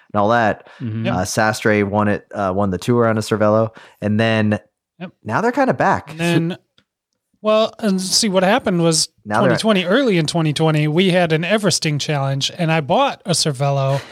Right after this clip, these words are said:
Speaker 1: <laughs>
Speaker 3: and, uh, and then the stock really started to rise, and then Hershey got inspired by that
Speaker 2: Mm-hmm.
Speaker 3: and, um, went on a rampage, and they got so popular that, uh, Jumbo Visma picked them up for the next year. So,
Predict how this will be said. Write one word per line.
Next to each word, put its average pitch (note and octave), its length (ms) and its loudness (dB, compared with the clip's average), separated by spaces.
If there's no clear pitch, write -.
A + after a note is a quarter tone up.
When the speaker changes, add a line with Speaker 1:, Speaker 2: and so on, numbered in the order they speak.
Speaker 1:
<laughs> C3+ 300 -8
Speaker 3:
and, E3 420 2
uh, D#3 340 0
and F#3 180 2
then G3 300 2
the E3 140 0
stock G#3+ 380 0
really E3+ 180 2
started D3+ 340 0
to C#3+ 60 -2
rise, D3+ 400 2
and D3 140 -2
then C#3+ 140 -2
Hershey D#3 340 -4
got C#3+ 160 -2
inspired D3+ 640 0
by C3 160 -2
that D#3+ 560 2
Speaker 2:
Mm-hmm. G#2+ 380 -8
Speaker 3:
and, D3 400 2
um, C#3+ 240 2
went E3 160 4
on D3+ 120 2
a C3+ 80 0
rampage, C#3+ 680 0
and D3+ 400 0
they E3 140 -2
got F3+ 320 -2
so - 220 0
popular F#3+ 440 0
that, F3 320 0
uh, F3+ 140 0
Jumbo F3 320 -2
Visma E3 400 -4
picked - 200 -10
them D3+ 140 -2
up E3 120 -8
for - 120 -4
the F3 80 0
next F#3 280 -4
year. A3+ 180 -6
So, D#3 340 -2